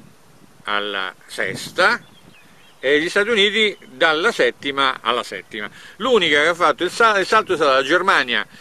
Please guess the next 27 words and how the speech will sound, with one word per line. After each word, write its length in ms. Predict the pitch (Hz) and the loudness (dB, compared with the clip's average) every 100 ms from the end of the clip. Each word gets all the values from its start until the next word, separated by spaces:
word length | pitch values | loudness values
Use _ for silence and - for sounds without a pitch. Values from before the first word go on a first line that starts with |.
| - | -6
che 80 | 135 | -4
è 40 | |
passata 340 | 143 170 170 139 | 0 0 0 2
dalla 180 | 135 139 | 0 2
qua-, 280 | 165 139 127 | 2 2 0
dalla 220 | 135 143 | -2 0
seconda 520 | 160 165 151 120 107 | -2 -2 -2 -2 -6
alla 220 | 110 156 | 0 0
prima, 380 | 220 190 190 202 | 2 0 0 0
e 140 | 151 156 | 2 2
la, 280 | 147 131 143 | 2 0 -2
l'Italia 420 | 180 190 185 208 | -2 2 2 4
che 80 | 175 | 2
è 40 | |
passata 360 | 135 143 - 143 | 0 -2 -2 -2
dalla 260 | 123 123 196 | 0 0 2
quarta 560 | 170 123 127 143 143 - - - - - | 2 2 0 -2 -2 -6 -20 -20 -20 -4
alla 200 | 139 147 | 0 2
terza. 600 | 123 107 101 - 110 110 - - - | 2 0 -2 -6 -8 -8 -14 -20 -20
Mondiale, 680 | - 131 127 202 208 131 95 | -14 -6 2 4 4 0 -4
ricordiamoci 580 | 95 120 135 170 151 156 | -4 -4 0 0 0 -2
sempre, 380 | 196 196 135 104 | 0 0 -2 -6
siamo 260 | 143 143 | -4 -4
terzi 500 | 139 214 185 123 - | 0 2 2 -2 -8
venditori, 760 | 117 135 147 165 214 208 147 120 | -4 -2 -2 2 4 4 2 0
esportatori 520 | 117 170 180 208 165 | -2 -4 2 2 2
mondiali 640 | 196 226 220 226 226 214 | -2 0 2 2 2 -2